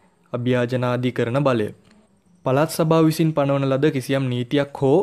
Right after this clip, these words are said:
ප්‍රතිපත්තියක් යටතේ උපුටාගත් බලතල සම්බන්ධයෙන් අධිකරණ බලය සහ කම්කරු විනිශ්චය සභා, ගොවි ජන විනිශ්චය සභා සහ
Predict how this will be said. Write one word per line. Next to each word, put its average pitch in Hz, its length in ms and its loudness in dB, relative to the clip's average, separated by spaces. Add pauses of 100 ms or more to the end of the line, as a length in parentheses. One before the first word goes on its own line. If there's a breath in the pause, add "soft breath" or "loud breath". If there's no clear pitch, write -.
(140)
ප්‍රතිපත්තියක් 143 760 -2
යටතේ 135 420 0
උපුටාගත් 147 600 2
බලතල 127 420 0
සම්බන්ධයෙන් 120 720 -2
අධිකරණ 117 440 -2
බලය 113 260 0 (1000 soft breath)
සහ 131 200 -6 (120)
කම්කරු 156 480 0
විනිශ්චය 156 400 2
සභා, 151 320 0
ගොවි 135 260 2
ජන 156 220 2
විනිශ්චය 143 340 0
සභා 127 300 0
සහ 127 240 -4